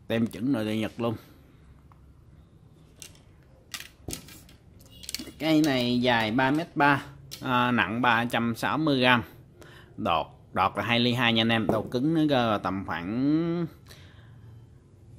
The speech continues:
ba mươi, năm mươi nha anh em. Chia đánh gần, đánh cảm giác, săn chép. Đó. Đọt hai ly hai. Ừ. Em đánh gần, đánh cảm giác nè. Săn chép,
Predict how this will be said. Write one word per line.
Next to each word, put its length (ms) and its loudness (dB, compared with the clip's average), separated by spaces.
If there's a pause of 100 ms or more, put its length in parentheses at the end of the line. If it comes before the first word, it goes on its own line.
(240)
ba 140 2
mươi, 200 4
năm 220 2
mươi 160 2
nha 60 2
anh 120 2
em. 120 0 (340)
Chia 200 2
đánh 340 -2
gần, 260 4 (180)
đánh 200 0
cảm 200 -4
giác, 180 0 (360)
săn 220 -4
chép. 300 0 (600)
Đó. 200 -4 (1700)
Đọt 180 -10
hai 140 -2
ly 140 -2
hai. 240 0 (640)
Ừ. 60 -10 (540)
Em 240 -4
đánh 240 0
gần, 300 0
đánh 140 -4
cảm 220 -4
giác 280 -2
nè. 140 -4 (540)
Săn 200 -8
chép, 300 -4